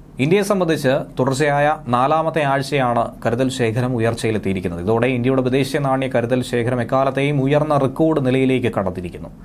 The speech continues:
കഴിഞ്ഞ നാലാഴ്ച കൊണ്ട് ഇന്ത്യയുടെ വിദേശ നാണ്യ ശേഖരം അറുന്നൂറ്റി മൂന്ന് കോടി ഡോളർ ഉയർന്ന് അൻപത്തിയാറായിരത്തി എണ്ണൂറ്റി മുപ്പത്തിയെട്ട് കോടി ഡോളറിലെത്തിയതായി സെൻട്രൽ ബാങ്കിന്റെ പ്രതിവാര കണക്കുകളിലൂടെ മനസ്സിലാക്കാൻ കഴിയുന്നുണ്ട്. വിദേശ നാണ്യ ശേഖരത്തിനൊപ്പം തന്നെ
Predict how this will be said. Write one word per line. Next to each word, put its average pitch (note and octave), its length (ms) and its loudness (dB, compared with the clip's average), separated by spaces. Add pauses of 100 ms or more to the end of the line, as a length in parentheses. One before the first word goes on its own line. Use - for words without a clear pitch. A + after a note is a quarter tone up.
(500)
കഴിഞ്ഞ B2+ 180 2
നാലാഴ്ച D3+ 560 2
കൊണ്ട് C#3+ 380 0
ഇന്ത്യയുടെ C3+ 320 0
വിദേശ C#3 340 0
നാണ്യ C3+ 260 -2
ശേഖരം A#2+ 600 -2
അറുന്നൂറ്റി C#3+ 420 0
മൂന്ന് C#3 340 0
കോടി C#3 300 0
ഡോളർ B2 300 2
ഉയർന്ന് G#2+ 600 -4 (260)
അൻപത്തിയാറായിരത്തി C#3 840 0
എണ്ണൂറ്റി D3 420 -2
മുപ്പത്തിയെട്ട് D3 680 0
കോടി C3+ 280 0
ഡോളറിലെത്തിയതായി A#2+ 720 0
സെൻട്രൽ B2 360 0
ബാങ്കിന്റെ B2 600 0
പ്രതിവാര C3 460 0
കണക്കുകളിലൂടെ B2 680 0
മനസ്സിലാക്കാൻ G#2+ 520 -2
കഴിയുന്നുണ്ട്. F2 420 -4 (480)
വിദേശ C3 320 0
നാണ്യ C3 260 0
ശേഖരത്തിനൊപ്പം B2+ 680 0
തന്നെ A2+ 240 -2